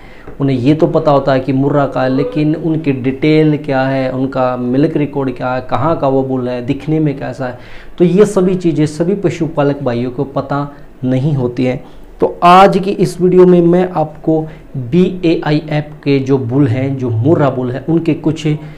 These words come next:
अच्छे बुल जिनके हाई milk record है उनके बारे में हम इस वीडियो में बात करेंगे और उनका पूरा record भी जानेंगे। तो सभी पशुपालक भाइयों से request करता हूं कि video को skip करके ना देखें, complete देखें, ताकि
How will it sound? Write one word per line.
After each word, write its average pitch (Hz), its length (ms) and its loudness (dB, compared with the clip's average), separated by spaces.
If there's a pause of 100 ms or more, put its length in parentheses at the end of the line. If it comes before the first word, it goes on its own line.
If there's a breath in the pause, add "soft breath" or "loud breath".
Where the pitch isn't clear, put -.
(300 loud breath)
अच्छे 151 280 0
बुल 160 400 2
जिनके 147 340 0
हाई 139 500 2
milk 139 300 0
record 123 340 -2
है 127 140 -4
उनके 143 360 0
बारे 120 220 -2
में 123 140 -2
हम 120 320 -4
इस - 180 -6
वीडियो 120 280 -2
में 123 180 -4 (400 loud breath)
बात 127 320 2
करेंगे 139 300 0
और 143 140 0 (160)
उनका 151 260 0
पूरा 143 340 0
record 120 440 -2
भी 123 160 -2
जानेंगे। 127 340 -2
तो 135 160 0
सभी 170 320 2
पशुपालक 180 580 4
भाइयों 131 320 4
से 143 300 2 (440 loud breath)
request 143 560 0
करता 160 320 0
हूं 160 160 2
कि 160 160 -2
video 151 300 2
को 156 160 -2
skip 180 400 -6
करके 139 340 -2
ना 123 180 0
देखें, 120 300 -4
complete 151 540 0
देखें, 143 340 0
ताकि 156 420 -4